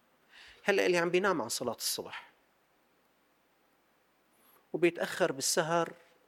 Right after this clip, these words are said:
وهو عالم إنه هلأ إذا بنام ما حبفيق، وأصلًا مو فاتح سيرة الفئة على صلاة الصبح.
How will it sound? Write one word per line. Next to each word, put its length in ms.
وهو 300
عالم 440
إنه 200
هلأ 200
إذا 140
بنام 300
ما 60
حبفيق، 420
وأصلًا 300
مو 160
فاتح 560
سيرة 480
الفئة 540
على 140
صلاة 260
الصبح. 480